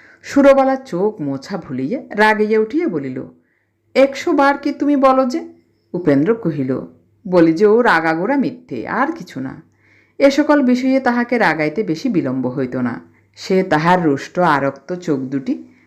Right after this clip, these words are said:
স্বামীর মুখের প্রতি স্থির করিয়া কহিল, "মহাভারত মিথ্যে? অমন কথাটি তুমি কখনো মুখে এনো না, এ তামাশা নয়, এতে অপরাধ হয়, তা জানো?" উপেন্দ্র বলিল, "জানি, কিচ্ছু হয় না।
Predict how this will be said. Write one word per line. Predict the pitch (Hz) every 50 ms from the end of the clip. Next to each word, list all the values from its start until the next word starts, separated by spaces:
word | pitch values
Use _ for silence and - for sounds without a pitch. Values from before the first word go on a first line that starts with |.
| _ _
স্বামীর | - - 254 247 247 247 277 285
মুখের | 269 240 202 180 - - 240 233
প্রতি | 240 - 156 156 - 247
স্থির | 240 - - - 175 143 135 -
করিয়া | 143 135 143 160 233 262
কহিল, | 254 175 151 139 139 131 135 127 135 156 - _ _ _ - _ _ _ _ _ _
"মহাভারত | 202 202 202 214 254 269 277 285 302 302 -
মিথ্যে? | 262 262 254 254 - - - 339 233 185 185 - _ _ _ _ _ _
অমন | 240 254 269 302 330 330
কথাটি | 320 - - 240 269 269 269 302
তুমি | 311 294 294 294 294 -
কখনো | 262 247 247 247 277 294 285
মুখে | 277 240 220 233 - 170
এনো | 147 143 143 135
না, | 135 135 139 156 - _ _ _
এ | - 302
তামাশা | 320 311 285 262 269 311 311 - 269 196
নয়, | 170 143 135 135 - - _ _ _ _ _ _ _ _ _ _
এতে | - 269 262 - 320
অপরাধ | 302 262 233 233 - 277 285 277 277
হয়, | - 165 160 139 143 - -
তা | 190 208 233
জানো?" | 233 254 247 254 330 381 302 - - _ _ _ _ _ _ _ _ _ _
উপেন্দ্র | - 285 277 320 294 294 320 349
বলিল, | 320 208 165 139 135 131 127 110 - - - _ _ _ _ _ _ 254
"জানি, | 226 254 254 240 220 185 156 123 127 -
কিচ্ছু | - 254 247 247 254 - 285
হয় | 196 170 151 135
না। | 127 - - -